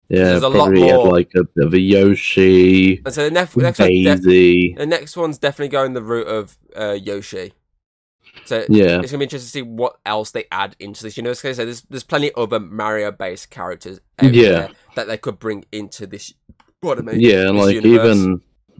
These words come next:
Speaker 1: even like space travel for Rosalina.
Speaker 2: The thing is, it's not just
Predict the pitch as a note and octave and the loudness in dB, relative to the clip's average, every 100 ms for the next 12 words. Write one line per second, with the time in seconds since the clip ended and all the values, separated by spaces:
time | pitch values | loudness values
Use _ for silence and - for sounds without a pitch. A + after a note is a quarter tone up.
0 | - A2 A2 A2 G2 - - - F#2 F#2 | -6 0 2 2 2 -2 -10 -8 -4 -4
1 | - - F#2 F#2 F2+ F#2 - F#2+ E2+ F2+ | -6 -6 -2 2 2 0 0 4 4 4
2 | F#2+ F#2 F2+ F2+ F#2 F2+ F2+ F2 _ _ | 4 2 2 2 2 2 -2 -4 _ _
3 | _ _ _ _ _ _ F3 G#3+ G3+ D#3+ | _ _ _ _ _ _ -14 -8 -8 -8
4 | D3 F3+ F#3+ E3+ - - | -6 -6 -6 -10 -12 -20